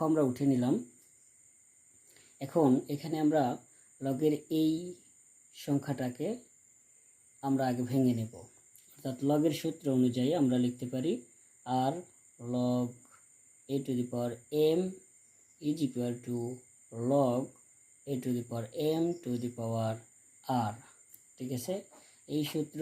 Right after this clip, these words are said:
অনুযায়ী এটাকে ভেঙে আমরা লিখতে পারি log ten to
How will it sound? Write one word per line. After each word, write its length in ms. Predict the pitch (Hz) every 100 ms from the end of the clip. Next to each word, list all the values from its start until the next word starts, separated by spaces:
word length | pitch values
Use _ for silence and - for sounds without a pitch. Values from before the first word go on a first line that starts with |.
| 160
অনুযায়ী 360 | 147 117 117 143 139
এটাকে 260 | 135 135 143 123
ভেঙে 240 | 147 156 156
আমরা 160 | 151 151
লিখতে 220 | 127 - 127
পারি 200 | 123 123 120
log 240 | 117 117 147 - - _ _ _ _ - - - - - _ - - - - - - - - - - - - - - -
ten 200 | 143 151
to 80 | 147